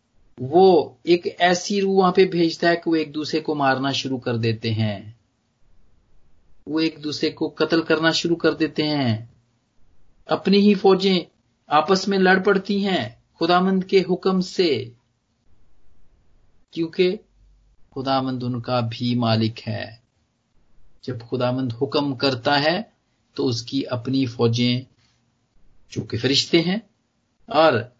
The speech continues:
जमीन की फौजें, वो भी उसी की ही हैं, वो भी उसका हुक्म मानती हैं। और एक बड़ा अच्छा सीन जो कि हमें बताता है कि आसमानी जो फरिश्ते हैं, वो भी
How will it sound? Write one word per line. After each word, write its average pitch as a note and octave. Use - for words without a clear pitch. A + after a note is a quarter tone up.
जमीन G3
की A#3+
फौजें, A#3
वो D#3
भी F#3+
उसी F#3+
की F#3+
ही F#3
हैं, C3
वो C3+
भी D3
उसका C#3
हुक्म C3
मानती B2
हैं। A2+
और F3+
एक F#3
बड़ा F#3+
अच्छा F#3+
सीन G3
जो F3
कि D#3+
हमें D#3+
बताता B2+
है D3+
कि D3+
आसमानी C3
जो A#2
फरिश्ते -
हैं, A#2+
वो A#2+
भी A#2